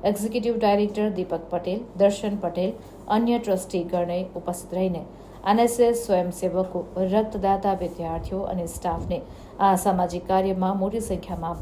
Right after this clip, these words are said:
ભાગ લેવા માટે પ્રોત્સાહિત કર્યા હતા. ડોક્ટર વિકાસ અગ્રવાલ દ્વારા આ કેમ્પનું સફળ સંચાલન કરવામાં આવ્યું હતું. આ શિબિરમાં એકસો ચોપન યુનિટ રક્તદાન એકત્રિત કરવા કટ. આ શિબિરમાં એકસો પં-,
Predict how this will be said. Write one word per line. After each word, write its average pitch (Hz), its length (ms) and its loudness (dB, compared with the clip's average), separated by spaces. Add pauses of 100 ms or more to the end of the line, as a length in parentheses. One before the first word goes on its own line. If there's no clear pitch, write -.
ભાગ 202 240 -2
લેવા 165 260 -2
માટે 175 320 -6
પ્રોત્સાહિત 175 520 -4
કર્યા 151 280 -12
હતા. 143 200 -6 (720)
ડોક્ટર 240 340 8
વિકાસ 247 460 6
અગ્રવાલ 214 460 4
દ્વારા 185 320 4
આ 180 40 2
કેમ્પનું 202 500 -2
સફળ 208 360 -4
સંચાલન 170 600 -4
કરવામાં 160 400 -6
આવ્યું 160 260 -10
હતું. 180 200 -2 (540)
આ 190 160 4
શિબિરમાં 240 500 6
એકસો 240 240 4
ચોપન 226 400 2 (160)
યુનિટ 202 300 2
રક્તદાન 170 600 0 (100)
એકત્રિત 175 420 -4
કરવા 156 280 -8 (1160)
કટ. 175 180 2 (560)
આ 208 140 8
શિબિરમાં 254 540 4
એકસો 254 260 4
પં-, 220 280 2